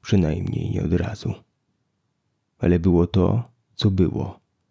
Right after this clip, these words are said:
Stała naprzeciwko przewyższającego ją o głowę Jahara. Wigin wykrzyczał imiona walczących, opadły kraty,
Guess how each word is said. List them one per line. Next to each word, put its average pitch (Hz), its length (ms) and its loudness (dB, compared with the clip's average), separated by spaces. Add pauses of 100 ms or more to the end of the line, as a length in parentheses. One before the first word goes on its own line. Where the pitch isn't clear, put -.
Stała 127 420 0
naprzeciwko - 760 0 (240)
przewyższającego 95 1080 2
ją 78 200 -2
o 90 100 0
głowę 85 340 2
Jahara. - 640 -4 (580)
Wigin 87 420 2 (180)
wykrzyczał 90 640 0
imiona 92 320 4
walczących, 92 760 2 (320)
opadły 98 420 2
kraty, - 640 0